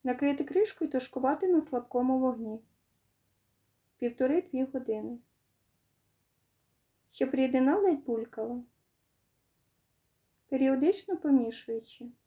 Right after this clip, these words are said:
Якщо не вистачає рідини, то додайте гарячу воду, щоб м'ясо не пригоріло. І спробуйте на сіль і перець. Якщо не вистачає, то додайте.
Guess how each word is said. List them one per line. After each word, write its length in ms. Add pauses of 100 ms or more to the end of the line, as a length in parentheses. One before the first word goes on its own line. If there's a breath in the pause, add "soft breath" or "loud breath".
(2000)
Якщо 320
не 120
вистачає 600
рідини, 440
то 140
додайте 460
гарячу 500
воду, 380 (1160)
щоб 260
м'ясо 280
не 140
пригоріло. 760 (1600)
І 100
спробуйте 560
на 140
сіль 320
і 60
перець. 460
Якщо 300
не 100
вистачає, 640
то 140
додайте. 560